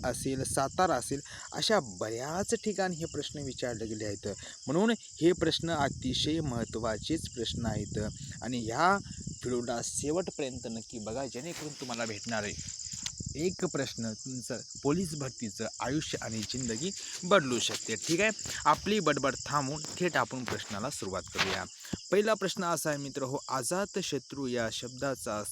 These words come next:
समानार्थी शब्द कोणता? आणि नागपूर ग्रामीण पोलीस भरती दोन हजार सतरामध्ये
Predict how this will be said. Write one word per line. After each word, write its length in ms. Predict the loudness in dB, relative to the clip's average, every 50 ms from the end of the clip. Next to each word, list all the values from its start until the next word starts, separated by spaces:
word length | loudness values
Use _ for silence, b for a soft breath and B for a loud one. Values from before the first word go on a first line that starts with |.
| -6
समानार्थी 560 | -6 -2 -2 0 0 0 0 -2 -2 -4 -6 -4
शब्द 280 | -4 -4 -4 -4 -4 -6 -2 -2
कोणता? 360 | 0 0 0 -2 -2 -4 -4
आणि 460 | -4 -6 -12 -18 -18 -14 -8 -4 0
नागपूर 460 | 2 2 2 2 0 -4 -4 -4 -2 -2 0
ग्रामीण 380 | 0 0 0 0 -2 -4 -6
पोलीस 320 | -6 -8 -8 -8 -8 -6 -4
भरती 220 | -4 -4 -4 -6 -6
दोन 180 | -4 -4 -4 -4
हजार 400 | -4 -6 -6 -6 -4 -4 -4 -2
सतरामध्ये 680 | -2 -4 -6 -6 -6 -4 -4 -4 -2 -4 -4 -6 -8